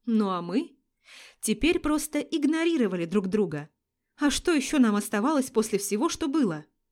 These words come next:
Правильно, стараться не замечать друг друга. Это тоже своеобразное решение вопроса, если уж нельзя окончательно устранить проблему.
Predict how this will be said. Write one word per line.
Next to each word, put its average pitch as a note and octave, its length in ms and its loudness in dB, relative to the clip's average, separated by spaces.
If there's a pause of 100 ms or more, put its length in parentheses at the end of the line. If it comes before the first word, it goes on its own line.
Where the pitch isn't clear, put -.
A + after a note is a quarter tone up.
(160)
Правильно, A#3+ 600 0 (380)
стараться B3+ 800 -2
не C4 180 12
замечать B3 500 6
друг F3+ 180 -2
друга. E3 420 -2 (680)
Это B3+ 220 -2
тоже C4+ 300 0
своеобразное G#3+ 680 2
решение A3 440 0
вопроса, F#3+ 540 -2 (280)
если D4 280 2
уж D4+ 140 -4
нельзя C#4 380 0
окончательно A3 720 -2
устранить C4 540 -2
проблему. A3+ 560 -2